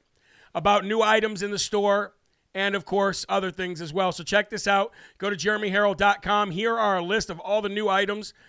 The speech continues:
that have been added to the store. We've got the brand new L F A, Live from America, uh, blue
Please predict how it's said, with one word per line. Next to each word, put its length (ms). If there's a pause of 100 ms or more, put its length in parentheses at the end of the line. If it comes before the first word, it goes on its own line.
(200)
that 100
have 100
been 140
added 360
to 80
the 80
store. 500 (340)
We've 120
got 200
the 80
brand 400
new 260
L 220
F 180
A, 320 (380)
Live 240
from 140
America, 760
uh, 180
blue 520